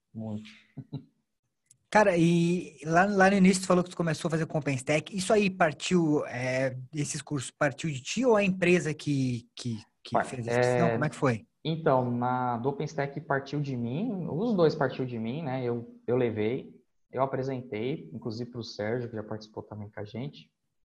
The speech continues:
Speaker 1: né? E ele falou, "Não, pode fazer, vamos fazer, a gente paga pra você o OpenStack, é, pode fazer." E eles, né, pagaram pra gente, pra mim o OpenStack, fiz o curso. Ah,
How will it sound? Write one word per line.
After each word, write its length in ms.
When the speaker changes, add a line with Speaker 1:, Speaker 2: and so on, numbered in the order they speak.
Speaker 1:
né? 320
E 240
ele 160
falou, 160
"Não, 160
pode 260
fazer, 400
vamos 200
fazer, 240
a 60
gente 220
paga 320
pra 140
você 280
o 100
OpenStack, 840
é, 320
pode 180
fazer." 420
E 440
eles, 500
né, 360
pagaram 360
pra 160
gente, 280
pra 140
mim 260
o 240
OpenStack, 720
fiz 200
o 60
curso. 640
Ah, 720